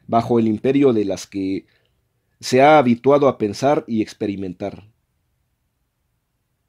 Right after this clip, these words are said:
Nada más instructivo que la incredulidad indignada de ciertos eruditos materialistas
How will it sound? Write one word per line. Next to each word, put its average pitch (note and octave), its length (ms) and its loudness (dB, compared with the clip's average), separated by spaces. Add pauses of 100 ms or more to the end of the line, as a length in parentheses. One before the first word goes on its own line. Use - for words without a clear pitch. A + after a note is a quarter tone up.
(300)
Nada D3+ 260 2
más D3 200 0
instructivo B2+ 680 -4
que G#2+ 120 -6
la F#2+ 400 -6
incredulidad A2 1000 -2 (420)
indignada C3 680 2
de G#2+ 100 0
ciertos B2+ 480 -2
eruditos G2+ 560 -6
materialistas F#2+ 920 -8